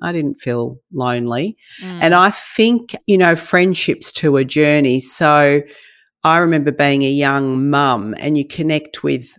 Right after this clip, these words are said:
Speaker 1: mums at school. Like, you can always find a tribe, and they became a new group.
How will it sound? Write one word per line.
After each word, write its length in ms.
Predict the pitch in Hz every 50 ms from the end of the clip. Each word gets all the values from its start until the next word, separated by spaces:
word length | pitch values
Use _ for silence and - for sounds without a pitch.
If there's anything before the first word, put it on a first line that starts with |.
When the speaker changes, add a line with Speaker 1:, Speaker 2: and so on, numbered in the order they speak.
| _ _
Speaker 1:
mums 380 | - 151 151 147 143 143 131 -
at 100 | 131 -
school. 300 | - - - - 156 143
Like, 240 | 139 139 143 139 -
you 40 | -
can 160 | - 165 151 156
always 420 | 165 170 170 160 151 139 - -
find 500 | - - 151 135 135 131 131 135 127 - -
a 60 | 131
tribe, 680 | - - - - - 147 135 131 120 107 95 117 -
and 140 | - 131 139
they 140 | 147 143 147
became 680 | 143 139 - - 143 135 131 135 131 127 123 - - _ _ _ -
a 80 | 131
new 280 | 139 143 139 139 135 127
group. 540 | 135 139 143 143 135 - 117 185 - -